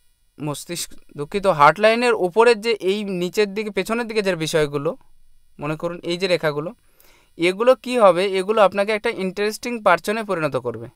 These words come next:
আপনাকে বেশ একটা রোমান্টিকতার অনুভব করাবে এবং বৃদ্ধ বয়সে পিফ-, পিতামাতাকে দেখভাল করার জন্য আপনি সবসময় সচেষ্ট থাকবেন। দুই নম্বর বিষয়টা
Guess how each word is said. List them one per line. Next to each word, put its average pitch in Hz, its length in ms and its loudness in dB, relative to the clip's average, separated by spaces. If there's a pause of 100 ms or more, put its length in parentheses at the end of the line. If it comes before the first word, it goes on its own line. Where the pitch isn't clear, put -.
(460)
আপনাকে 208 340 -2
বেশ 202 200 -2
একটা 220 200 -4
রোমান্টিকতার 208 680 0
অনুভব 196 380 2
করাবে 123 340 0 (540)
এবং 202 240 -2
বৃদ্ধ 185 240 -2
বয়সে 214 300 0
পিফ-, 185 360 -10
পিতামাতাকে 202 540 -2
দেখভাল 175 460 0
করার 202 440 4
জন্য 180 300 -2
আপনি 180 300 0
সবসময় 170 320 -4
সচেষ্ট 147 380 -6
থাকবেন। 127 280 -6
দুই 170 120 -2
নম্বর 175 200 0
বিষয়টা 127 400 -6